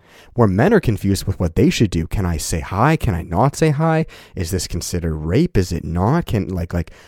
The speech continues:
what am I allowed to do? Right? So we've taken benefits too far from only one side of the coin.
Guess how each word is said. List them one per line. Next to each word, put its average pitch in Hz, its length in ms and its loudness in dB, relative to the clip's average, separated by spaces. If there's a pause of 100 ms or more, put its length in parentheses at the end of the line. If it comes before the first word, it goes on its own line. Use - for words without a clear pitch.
(100)
what 120 320 6
am 139 100 4
I 123 140 4
allowed 101 320 4
to - 100 -6
do? 101 300 0 (540)
Right? 92 260 0 (280)
So - 160 4
we've 113 220 4
taken 131 360 2
benefits 110 540 2 (100)
too 165 220 2
far 120 240 -2
from 117 160 -4
only 117 240 0
one 101 300 2
side 95 280 0
of 87 60 -4
the 85 100 -4
coin. 92 380 0